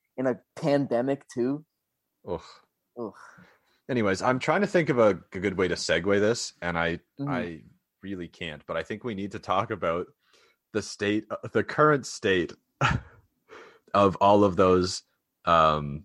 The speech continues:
Speaker 1: Oh, yeah, yeah, yeah, yeah. We should probably
Speaker 2: huge
Speaker 1: talk about it,
Speaker 2: accounts
Speaker 1: too.
Speaker 2: from back in the day.
Speaker 1: <laughs> Yeah. <laughs> So, um, for anyone like us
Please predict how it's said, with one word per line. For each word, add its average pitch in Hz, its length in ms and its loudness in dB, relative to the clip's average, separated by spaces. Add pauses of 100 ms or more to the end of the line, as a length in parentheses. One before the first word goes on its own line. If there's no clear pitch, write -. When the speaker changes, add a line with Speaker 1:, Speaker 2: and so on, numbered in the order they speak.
(120)
Speaker 1:
Oh, 226 200 10
yeah, 226 260 10
yeah, 175 160 8
yeah, 170 120 8
yeah. 151 180 8
We 147 160 0
should 180 160 -4
probably 190 340 8
Speaker 2:
huge 104 140 8
Speaker 1:
talk 156 180 8
about - 40 0
it, - 120 4
Speaker 2:
accounts 85 260 0
Speaker 1:
too. 143 140 -2
Speaker 2:
from 92 200 0
back 85 300 0
in 87 100 0
the 78 80 -6
day. 82 420 -4
Speaker 1:
<laughs> 311 360 0
Yeah. 180 200 2
<laughs> 330 1040 -6
So, 214 320 4
um, 214 280 2 (640)
for 208 140 0
anyone 208 720 0 (300)
like 156 280 0
us 131 480 0